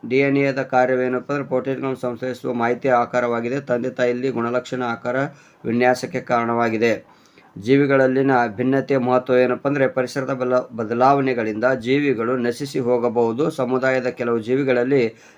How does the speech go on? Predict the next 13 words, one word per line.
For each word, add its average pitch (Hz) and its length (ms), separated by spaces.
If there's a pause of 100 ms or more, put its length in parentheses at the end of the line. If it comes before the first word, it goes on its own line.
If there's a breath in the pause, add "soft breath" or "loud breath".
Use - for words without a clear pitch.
(100)
ಭಿನ್ನತೆಗಳು 127 600
ಕಂಡು 123 320
ಬಂದರೆ 123 440
ಅವುಗಳಿಗೆ 123 540
ಬದುಕುಳಿಯುವ 123 680
ಅವಕಾಶಗಳು 120 680
ಹೆಚ್ಚಾಗುತ್ತದೆ. 117 920 (1700 soft breath)
ಸಂತಾನೋತ್ಪತ್ತಿಯ 147 880
ವಿಧಾನಗಳನ್ನು 139 720
ಪ್ರತಿಯೊಂದಕ್ಕೂ 139 640
ಒಂದು 131 200
ಉದಾಹರಣೆಯೊಂದಿಗೆ 135 640
ತಿಳಿಸಿ. 123 680